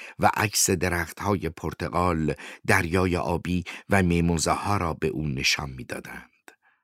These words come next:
چنان که در ترانه آمده است: "سرزمینی را می‌شناسم که در آن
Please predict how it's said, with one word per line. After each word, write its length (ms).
چنان 320
که 140
در 240
ترانه 400
آمده 380
است: 500
"سرزمینی 840
را 200
می‌شناسم 1000
که 120
در 200
آن 360